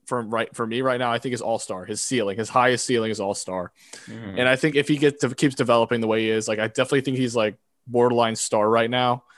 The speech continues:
Speaker 1: star status. And I think if he takes a few more steps, he'll be an all-star. So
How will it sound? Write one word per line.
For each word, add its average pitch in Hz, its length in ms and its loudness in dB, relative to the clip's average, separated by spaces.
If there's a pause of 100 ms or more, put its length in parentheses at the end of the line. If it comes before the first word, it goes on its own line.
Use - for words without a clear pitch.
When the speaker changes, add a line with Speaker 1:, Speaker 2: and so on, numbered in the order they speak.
(340)
Speaker 1:
star 120 260 0
status. 127 420 2
And 104 80 -4
I 101 60 -4
think 117 160 -4
if 113 60 -4
he 117 80 -6
takes 123 220 -4
a - 40 -12 (160)
few 123 140 -4
more 113 180 -2
steps, 107 320 0
he'll 107 100 0
be 104 140 -2
an 104 80 -2
all-star. 101 520 -2 (640)
So 117 400 0